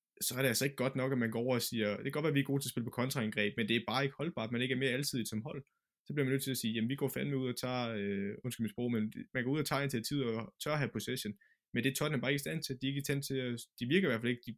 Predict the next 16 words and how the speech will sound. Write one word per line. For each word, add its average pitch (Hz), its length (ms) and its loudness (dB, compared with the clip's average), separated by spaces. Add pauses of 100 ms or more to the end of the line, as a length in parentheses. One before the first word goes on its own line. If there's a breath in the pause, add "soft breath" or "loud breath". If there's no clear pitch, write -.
prøver 180 200 0
i 147 60 0
hvert 104 120 2
fald 107 120 0
ikke 107 200 -2 (420)
at 120 100 2
være 104 80 8
i 104 40 6
stand 117 240 4
til 127 120 2
at 107 100 2
styre 139 260 0
kampen 117 420 -4
på - 120 0
bolden. - 420 -4 (540)
Og 104 220 -6